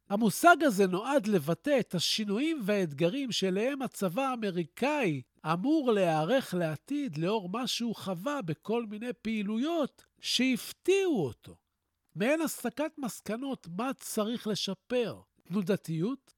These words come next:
אי-ודאות, מורכבות ועמימות. תחשבו על זה רגע. תחשבו על קריסה של מגדל התאומים בארצות הברית,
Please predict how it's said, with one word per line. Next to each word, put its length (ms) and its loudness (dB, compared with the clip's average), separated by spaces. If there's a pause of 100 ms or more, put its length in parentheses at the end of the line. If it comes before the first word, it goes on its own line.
(100)
אי-ודאות, 840 0 (680)
מורכבות 920 -4 (960)
ועמימות. 960 -6 (640)
תחשבו 520 -2
על 120 0
זה 180 -4
רגע. 320 -8 (1300)
תחשבו 500 2
על 140 0
קריסה 500 -4
של 280 -4
מגדל 420 -2
התאומים 720 -6
בארצות 480 -6
הברית, 520 -14